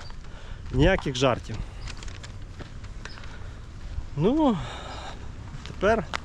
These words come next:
ніби все. Так що успіху всім. Пам'ятайте, вийде у всіх. В цьому немає нічого складного. Кордон там, ногами йти. І, і головне правило —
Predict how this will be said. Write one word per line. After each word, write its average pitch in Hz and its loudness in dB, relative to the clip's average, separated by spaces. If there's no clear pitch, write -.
ніби 147 4
все. 107 0
Так 156 0
що 147 4
успіху - 4
всім. 285 4
Пам'ятайте, 151 6
вийде 285 4
у 220 4
всіх. 135 0
В - -8
цьому 254 8
немає 190 6
нічого 156 8
складного. 113 0
Кордон 156 8
там, 277 6
ногами 185 8
йти. 131 4
І, - 0
і 131 8
головне 208 6
правило — 208 6